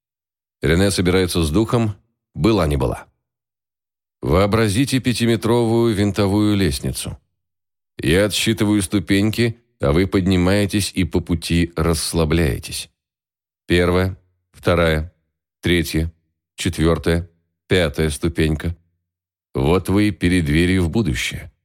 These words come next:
Вы открываете эту дверь. Видите коридор с пронумерованными дверями.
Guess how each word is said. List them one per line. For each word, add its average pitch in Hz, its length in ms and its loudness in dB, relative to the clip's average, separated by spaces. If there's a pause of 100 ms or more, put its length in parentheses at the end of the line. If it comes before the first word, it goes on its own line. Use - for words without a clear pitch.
(580)
Вы 80 220 2
открываете 101 800 0
эту 87 300 -2
дверь. 64 380 -4 (600)
Видите 90 480 0
коридор 92 500 2
с - 120 -12
пронумерованными 87 880 2
дверями. 73 560 0